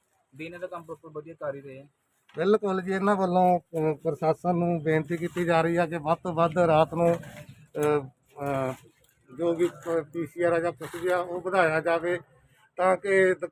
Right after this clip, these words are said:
Speaker 2: ਮਲੇਰਕੋਟਲੇ ਸਾਹਿਬ ਦੀਆਂ ਜੋ ਦੁਕਾਨਾਂ ਨੇ, ਦੁਕਾਨਦਾਰ ਨੇ, ਆਰਾਮ ਦੀ ਨੀਂਦ ਘਰ ਜਾ ਕੇ ਸੌਂ ਸਕਣ ਜੇ ਪੁਲਿਸ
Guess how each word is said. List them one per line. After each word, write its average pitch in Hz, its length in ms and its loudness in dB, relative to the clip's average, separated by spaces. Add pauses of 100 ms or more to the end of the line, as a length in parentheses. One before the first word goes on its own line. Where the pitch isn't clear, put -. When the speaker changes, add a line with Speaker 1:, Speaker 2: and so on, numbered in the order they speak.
(200)
Speaker 2:
ਮਲੇਰਕੋਟਲੇ 175 580 -4
ਸਾਹਿਬ 170 240 -2
ਦੀਆਂ 180 140 -4
ਜੋ 175 140 -8
ਦੁਕਾਨਾਂ 165 520 -4
ਨੇ, 175 120 -6
ਦੁਕਾਨਦਾਰ 165 580 -4
ਨੇ, 175 220 -4
ਆਰਾਮ 160 340 -2
ਦੀ 190 80 -2
ਨੀਂਦ 180 240 -2
ਘਰ 175 220 -2
ਜਾ 156 140 -2
ਕੇ 160 120 -8
ਸੌਂ 156 260 -6
ਸਕਣ 170 220 -6
ਜੇ 180 140 -6
ਪੁਲਿਸ 165 280 -10